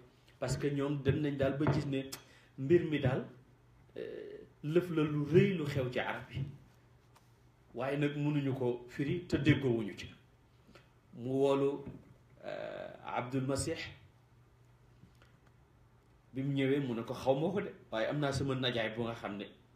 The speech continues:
ca Cham, ñu koy wax Satixu, moom bu ma fa demee dina ko xam." Kooku Serigne Modou Sarr ak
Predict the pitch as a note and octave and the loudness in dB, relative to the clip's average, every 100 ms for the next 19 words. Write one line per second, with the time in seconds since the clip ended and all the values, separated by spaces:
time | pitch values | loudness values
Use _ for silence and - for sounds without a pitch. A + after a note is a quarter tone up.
0 | - - - C#3+ - C3 A2+ - - - | -20 -8 -2 2 4 2 0 -8 -20 -20
1 | - - - - - A#2+ C#3+ C3 - B2+ | -20 -20 -20 -20 -12 0 2 4 2 0
2 | C3 B2+ B2 - - - _ - G#2 A#2+ | 0 0 -2 -8 -14 -20 _ -8 -6 -4
3 | A#2+ B2 A#2 G#2 G#2 F#2+ F#2 F2+ F#2 F#2 | -4 -4 -2 -2 -4 -4 -6 -8 -10 -16
4 | - - _ _ _ _ _ _ - _ | -20 -20 _ _ _ _ _ _ -20 _
5 | - - - A2 - A2 A2+ A2 - G2 | -18 -14 -10 -4 -4 -2 -4 -4 -2 -2
6 | F#2 D#2+ F#2 - | -2 -6 -8 -10